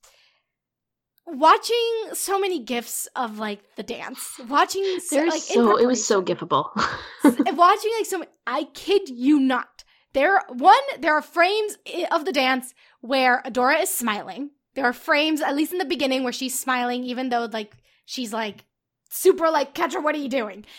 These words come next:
Speaker 1: She's, like, enjoying herself. And when the dip happens, Adora is looking at Ketra's lips.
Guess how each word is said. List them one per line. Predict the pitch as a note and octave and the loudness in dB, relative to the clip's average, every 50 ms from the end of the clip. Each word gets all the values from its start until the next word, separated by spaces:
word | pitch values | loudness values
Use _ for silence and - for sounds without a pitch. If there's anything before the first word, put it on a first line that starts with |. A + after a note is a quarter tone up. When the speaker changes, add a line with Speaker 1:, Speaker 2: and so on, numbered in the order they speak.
| - - - _ | -20 -20 -20 _
Speaker 1:
She's, | - - - C#4+ D4+ C4 | -8 -4 -2 0 2 2
like, | C#4+ C#4+ C#4 | 2 0 2
enjoying | D#4 C#4+ C#4 G#3+ C4 B3+ A3+ G#3+ A3 | 0 0 0 2 0 -2 -2 -4 -8
herself. | G3+ A3 G3+ - G#3 G3+ B3 - _ - - - - - - _ - | -10 -12 -10 -8 -8 -8 -10 -10 _ -20 -20 -20 -20 -20 -16 _ 2
And | - G4 G4+ G4+ F#4+ F4+ E4 C#4+ - _ - | 4 6 8 8 8 8 6 2 -4 _ -18
when | A3+ A3 A3+ A#3+ C#4+ E4 F#4 A4 A#4+ B4 B4 B4 _ - | -18 -14 -6 -2 0 2 2 2 0 -2 -8 -10 _ -8
the | C4+ D4+ | -8 -8
dip | A#3+ G3+ - - D#4 F4 G#4+ G#4 - - _ _ _ | -8 -8 -6 -4 -2 -2 -4 -6 -10 -20 _ _ _
happens, | _ - D#4 B3 A#3+ A#3+ - A3+ G3+ G3 A#3+ D#4 D4 _ _ _ _ _ - _ _ _ _ _ _ - - | _ 0 2 2 0 0 -6 -16 -16 -14 -14 -14 -16 _ _ _ _ _ -20 _ _ _ _ _ _ -8 -4
Adora | - F4 C#4 A3+ F#4 G#4+ A#4+ C5 B4 A4 G#4+ - - | -4 -2 -2 0 0 4 6 6 6 6 6 4 0
is | G4 G4 D4+ | -4 -4 -4
looking | D#4+ E4+ F4 F4+ F4 F4+ G#4 F#4+ | -2 0 2 2 2 2 0 0
at | F4+ F4 - | 0 -2 -2
Ketra's | - D4 D4 - C4+ B3 - | -4 -8 -6 -6 -8 -8 -8
lips. | - - - _ - - - | -10 -16 -16 _ -20 -20 -20